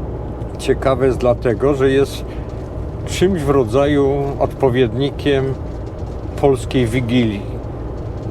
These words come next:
Jest to najbardziej rodzinne święto w całej Ameryce. Ludzie jadą na drugi koniec Ameryki spotkać się z rodzeństwem, z rodzicami. Jest to największy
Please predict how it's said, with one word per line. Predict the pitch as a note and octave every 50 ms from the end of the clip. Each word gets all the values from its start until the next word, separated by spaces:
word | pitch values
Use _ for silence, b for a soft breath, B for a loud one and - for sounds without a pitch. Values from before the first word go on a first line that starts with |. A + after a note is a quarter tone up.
| - G#2+ B2 B2
Jest | B2 B2+ C3+ C3 - -
to | - C3+
najbardziej | B2+ C3 C3 B2 A#2 G#2+ C3 C#3+ D3 C3+ A#2+ A2 C3+ C3 A#2+
rodzinne | A2 B2 B2+ A#2 G2+ A#2+ C#3 C3+ C3 C3 B2+ B2+ A2+
święto | - - - C#3 C#3 C3+ B2+ B2+ A#2 - A2+ G2+
w | -
całej | - - B2 A2 A2 A2 G#2+
Ameryce. | A2 G#2+ G#2+ A2 G#2+ G#2 G#2 G2 - - - G#2
Ludzie | A2 B2 C#3+ C#3+ A#2 A#2 C3 C3 A#2+
jadą | A#2+ B2+ B2+ B2+ A#2+ B2 B2 A#2+
na | A#2+ A#2+ A#2
drugi | G#2+ A2+ B2+ B2+ A#2+ A#2+ A#2
koniec | - - B2+ B2 A#2+ A#2+ A2+ G2+ A2+
Ameryki | A#2+ A#2 A2+ A#2+ A#2 A#2+ B2+ A#2+ - B2
spotkać | A2+ - - - B2 B2 - - - B2 A2+ - -
się | - - C3 A#2 A2+ - B B B B B B B B B
z | C#3 B2+ B2
rodzeństwem, | C#3 C3 C3+ A#2 G#2+ A#2 C3 C3 C3 A#2 - - - C3 B2+ A#2+
z | A2
rodzicami. | B2+ B2+ B2+ A2+ A#2 B2 B2 - - C#3 C3 B2+ C3 C3+ C3 B2+ - B B B B B - - - - - - - - - - -
Jest | B2 A#2+ B2 B2 A#2+ - -
to | - C3+ B2
największy | A#2+ B2 B2+ B2 B2 A#2 G#2+ A#2 C3+ C#3+ C#3 C#3 B2+ - - - - - - - - C3+ C3 B2+ B2+ C3 B2+ B2+ B2+